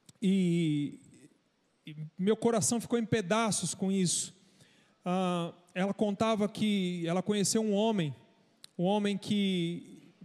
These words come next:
prega o evangelho, ou pregava o evangelho, porque ele já está na glória.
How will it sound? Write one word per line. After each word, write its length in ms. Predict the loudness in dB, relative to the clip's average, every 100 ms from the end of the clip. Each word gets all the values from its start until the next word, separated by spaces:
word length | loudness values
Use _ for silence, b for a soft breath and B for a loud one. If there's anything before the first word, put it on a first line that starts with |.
| -4
prega 340 | 2 2 4 2
o 100 | 4
evangelho, 640 | 2 2 2 4 4 2
ou 40 |
pregava 540 | 0 0 0 0 2 2
o 60 |
evangelho, 560 | 2 0 0 0 0 0
porque 160 | -2 0
ele 140 | 0
já 380 | 0 0 0 -4 b b b -10
está 240 | -4 -2
na 120 | 0
glória. 500 | 0 2 2 2 0